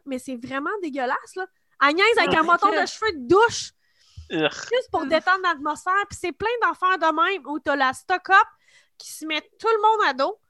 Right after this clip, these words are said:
Speaker 1: Puis t'as l'autre qui est vraiment plus funny puis plus proche des gens qui,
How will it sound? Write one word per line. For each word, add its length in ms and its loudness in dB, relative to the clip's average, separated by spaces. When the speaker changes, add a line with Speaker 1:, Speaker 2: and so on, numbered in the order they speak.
Speaker 1:
Puis 140 -10
t'as 160 0
l'autre 380 6
qui 160 -4
est 40 -4
vraiment 720 2
plus 160 0
funny 420 0
puis 120 -14
plus 200 -8
proche 340 2
des 180 -4
gens 280 0
qui, 160 -2